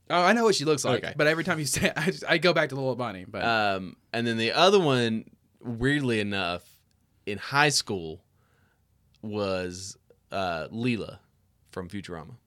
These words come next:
Speaker 1: Okay, I'll give you that. Yeah.
Speaker 2: I don't know why. There was just something
Speaker 1: Yeah,
Speaker 2: about her.
Speaker 1: all right.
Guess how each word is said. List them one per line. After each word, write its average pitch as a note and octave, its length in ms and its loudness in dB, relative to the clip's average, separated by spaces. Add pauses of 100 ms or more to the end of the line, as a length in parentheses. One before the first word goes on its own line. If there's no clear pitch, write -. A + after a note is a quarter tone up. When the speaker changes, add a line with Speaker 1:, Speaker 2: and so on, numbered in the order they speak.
(340)
Speaker 1:
Okay, D3+ 340 -4
I'll A3+ 80 -4
give F#3 120 -2
you A2+ 40 -4
that. A#2 260 -6
Yeah. F3 320 -6
Speaker 2:
I A#2+ 80 2
don't D3 140 4
know C#3+ 120 2
why. A#2 320 6
There B2+ 100 2
was C3 120 4
just B2+ 140 2
something D#3 220 4
Speaker 1:
Yeah, A#2+ 80 4
Speaker 2:
about A2 260 4
her. F#2+ 60 0
Speaker 1:
all - 60 -2
right. - 120 -8